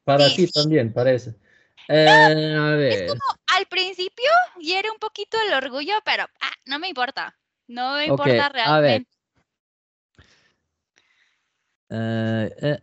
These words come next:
Speaker 1: eh, buscando. <laughs> Dinamarca es más encima de Colombia. Ucrania.
Speaker 2: Ok.
Speaker 1: Suecia. A ver.
Speaker 2: Muéstrame,
Speaker 1: Suecia.
Speaker 2: muéstrame,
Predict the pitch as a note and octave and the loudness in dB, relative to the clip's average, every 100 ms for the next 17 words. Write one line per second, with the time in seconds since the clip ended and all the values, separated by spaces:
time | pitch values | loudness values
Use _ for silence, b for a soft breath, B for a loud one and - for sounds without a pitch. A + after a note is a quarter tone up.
0 | - A#2 A#2+ A2 - - _ - G#2+ G#2+ | -4 -4 -2 -4 -8 -20 _ -8 -8 -6
1 | - D#3 D3+ D3 C#3+ C#3+ - - D3 D3 | 0 2 4 2 2 0 -2 2 4 6
2 | D3 D3 D#3 G3 A3 G3+ A3 G#3 F#3+ F#3+ | 6 4 4 4 2 0 2 2 0 -2
3 | G3 F#3+ F3 F#3 G3+ G3 F#3+ F#3+ F#3 F3+ | -2 -2 -4 -8 -8 -8 -6 -4 -4 -6
4 | F#3 F#3 F#3 F#3 F3+ F#3 F3+ - _ _ | -4 -4 -2 -2 -2 -2 -4 -8 _ _
5 | _ B2 A#2+ - D#3 F3 F3+ F3+ F3 F3 | _ -12 -10 -2 0 2 0 0 -2 -2
6 | _ - - G3 B3 B3+ - B3 B3 B3+ | _ -20 -2 6 6 6 4 2 4 4
7 | - _ _ - C3 C3 A2+ A2+ - - | -2 _ _ -6 -2 0 -2 -6 -16 -20
8 | _ _ _ - F#4 - E4+ D4 A#3+ C4 | _ _ _ -2 0 2 0 2 0 0
9 | G#4 B3+ F4+ E4+ | -2 -2 -4 -2